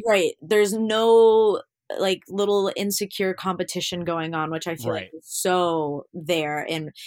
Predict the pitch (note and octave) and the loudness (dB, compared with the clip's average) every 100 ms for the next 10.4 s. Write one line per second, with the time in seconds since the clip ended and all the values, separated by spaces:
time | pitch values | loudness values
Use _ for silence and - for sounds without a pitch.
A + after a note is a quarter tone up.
0 | - B3 C4 C4 A#3+ G#3+ D#3+ F3+ E3 F3+ | -6 0 2 2 0 -2 0 0 0 -2
1 | F#3 F3 G3 F#3+ F#3+ F#3 F#3 F3+ F3+ F3+ | -4 -4 -6 -4 -2 -2 -2 -2 -2 -2
2 | - F#3+ F#3+ F#3 F3 F3 F3+ F#3 F#3 F3 | -4 -8 -8 -8 -6 -4 -2 -2 -4 -4
3 | D#3 D3 _ _ _ _ _ _ _ B3 | -4 -4 _ _ _ _ _ _ _ 0
4 | B3+ - C4 C4+ C#4 C#4+ - B3 B3+ - | 0 -2 -2 -2 -4 -4 -4 -4 -4 -4
5 | C4 - C4 - - - _ _ - G#3+ | -4 -2 -4 -6 -16 -20 _ _ -10 -8
6 | - A#3+ C4+ A#3 - G#3+ B3 C4 B3 D#3+ | -2 0 0 -2 -4 -6 -2 -2 -2 -4
7 | D3+ F3 F#3 G#3 - - - G#3+ E3+ C#3 | -6 -6 -4 -6 -8 -12 -8 -6 -4 -4
8 | F#3 F#3+ _ _ _ - F#3+ _ - G#3 | -6 -8 _ _ _ -8 -8 _ -12 -8
9 | G3 - A#3+ G#3 G3+ A3 - - F3+ G#3+ | -8 -4 -4 -4 -4 -4 -6 -6 -6 -8
10 | - G#3 G#3 | -8 -4 -4